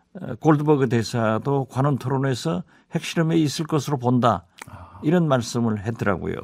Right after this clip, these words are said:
Speaker 2: 네.
Speaker 1: 그리고 이러한 것에 대칭해서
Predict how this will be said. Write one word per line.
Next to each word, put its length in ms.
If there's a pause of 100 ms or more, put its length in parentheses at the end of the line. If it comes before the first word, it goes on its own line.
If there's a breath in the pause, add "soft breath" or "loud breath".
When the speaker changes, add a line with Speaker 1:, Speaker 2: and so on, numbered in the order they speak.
(220)
Speaker 2:
네. 760
Speaker 1:
그리고 680 (600)
이러한 480
것에 360
대칭해서 800